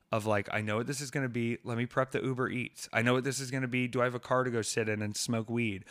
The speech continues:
I know what this is gonna be. You know, where are my escape routes and who's getting me out of here on time? Because in these situations where there's just wrestling constantly, I'm not going anywhere.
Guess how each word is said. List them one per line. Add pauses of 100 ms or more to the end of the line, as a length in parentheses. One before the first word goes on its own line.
(180)
I
know
what
this
is
gonna
be.
You
know,
where
are
my
escape
routes
and
who's
getting
me
out
of
here
on
time? (360)
Because (220)
in
these
situations
where
there's
just
wrestling
constantly, (400)
I'm
not
going
anywhere.